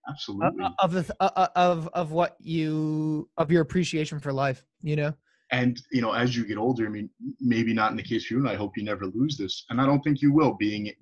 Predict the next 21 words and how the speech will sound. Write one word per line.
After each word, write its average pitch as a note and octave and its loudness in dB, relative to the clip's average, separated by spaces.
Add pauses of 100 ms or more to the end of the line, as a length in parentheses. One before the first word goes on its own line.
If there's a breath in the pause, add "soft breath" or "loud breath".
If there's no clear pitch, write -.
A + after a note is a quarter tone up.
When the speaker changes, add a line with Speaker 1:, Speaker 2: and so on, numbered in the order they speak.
(120)
Speaker 1:
doing A#2+ 4
what A#2 0
you G#2 -2
do A2 2
with G#2 -6
music G#2 -6
and G2 -6
all G#2 -4
that, G2+ -4 (420 loud breath)
you, A2+ 0
Speaker 2:
Mm-hmm. D#3 2 (300)
Speaker 1:
you, A#2+ 0 (420)
you A2+ -4
don't C#3+ 4
get C3 2
to A2+ -4
be G2+ -4
as F#2+ -2
creative F#2 -4 (340)
with G2 -4
certain - -4